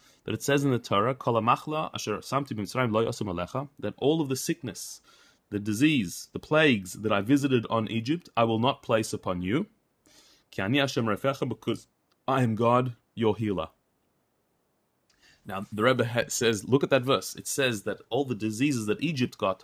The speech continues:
you will not get, because I am God, your healer. Now, a healer, what is the definition of a healer? If a healer is only somebody who takes away sickness that exists,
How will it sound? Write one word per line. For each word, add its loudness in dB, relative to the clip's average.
you 8
will 8
not 0
get, -2
because 4
I 2
am 4
God, 2
your 0
healer. -2
Now, -2
a -10
healer, 0
what 2
is 0
the 0
definition -4
of -4
a -2
healer? -4
If -6
a -4
healer 2
is 0
only 2
somebody 0
who 0
takes -4
away 0
sickness -4
that -8
exists, -2